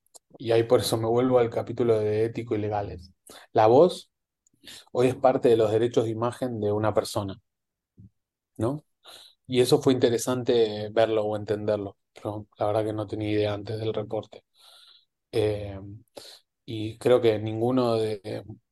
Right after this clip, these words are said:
Ojalá que también sea, si, si, si la mayoría de personas que estamos en los ecosistemas de la música, pese a estar en mucho contacto con lo digital, tenemos un muy mal cuidado de nuestros derechos de imagen,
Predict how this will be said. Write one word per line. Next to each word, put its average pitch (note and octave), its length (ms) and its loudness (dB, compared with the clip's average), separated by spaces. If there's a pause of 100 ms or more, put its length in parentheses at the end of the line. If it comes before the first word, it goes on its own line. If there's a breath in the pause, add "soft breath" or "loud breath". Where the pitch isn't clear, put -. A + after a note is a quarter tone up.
(480)
Ojalá A2+ 500 -4
que A2 220 -2
también A2 400 -8
sea, A2+ 340 -8 (260)
si, - 280 -16
si, - 200 -16
si - 180 -16 (280)
la A2+ 120 -6
mayoría B2 400 0
de B2+ 40 -12
personas B2 400 -6
que A2+ 100 -16
estamos A#2+ 300 0
en A2+ 80 0
los G#2+ 160 -4
ecosistemas A#2+ 800 -6
de A2+ 80 0
la A2 100 0
música, B2 480 0
pese B2+ 240 0
a - 40 -2
estar B2+ 180 2
en A#2+ 100 -2
mucho B2+ 320 -2
contacto A#2 520 -4
con A2+ 120 -2
lo A2 60 -6
digital, A2+ 520 -4 (500 loud breath)
tenemos A#2 340 -2
un A2+ 220 -2
muy A#2+ 300 2
mal A#2+ 280 2
cuidado A2+ 460 2
de A2 180 2
nuestros G2+ 380 -4
derechos G#2 560 -2
de G#2 260 -6
imagen, G#2 540 -6